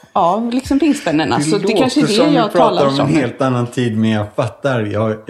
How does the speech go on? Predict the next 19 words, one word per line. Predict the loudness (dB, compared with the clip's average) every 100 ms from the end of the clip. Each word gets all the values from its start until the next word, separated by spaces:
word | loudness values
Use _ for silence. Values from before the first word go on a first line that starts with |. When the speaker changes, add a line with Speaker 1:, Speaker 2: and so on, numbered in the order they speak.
| -2
Speaker 2:
är |
Speaker 1:
Ja. | 0
Speaker 2:
bara | -2 -2
några | -2 -2
år | -2 -4
äldre | -4 -6 -4
än | -4
er, | -4 -8
så | -8
jag | -4 -2
är |
lite... | -4 -8 -8 -8 -6
Men | -4 -2
jag | 0
är |
med. | -2 -4 -8 _ _
Speaker 1:
Ja. | -6 -2
Speaker 2:
Mm. | -2 -2 -6 _ _ _ _ _ -20 -20 -20 _
Speaker 1:
Och | -4 -4